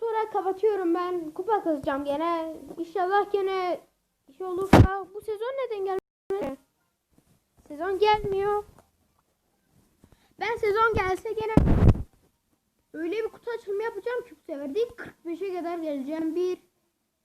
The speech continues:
iki olur. Üç olur. Evet, dört, beş.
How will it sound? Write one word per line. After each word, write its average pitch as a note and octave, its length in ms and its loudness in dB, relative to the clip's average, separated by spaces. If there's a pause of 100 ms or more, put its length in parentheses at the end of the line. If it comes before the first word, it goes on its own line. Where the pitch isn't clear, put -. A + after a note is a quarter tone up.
(200)
iki D4 280 -10
olur. D#4+ 380 -4 (3000)
Üç E4+ 280 -12
olur. D4+ 380 -8 (3500)
Evet, D4 320 -8
dört, F4+ 360 -6 (800)
beş. F4+ 800 -6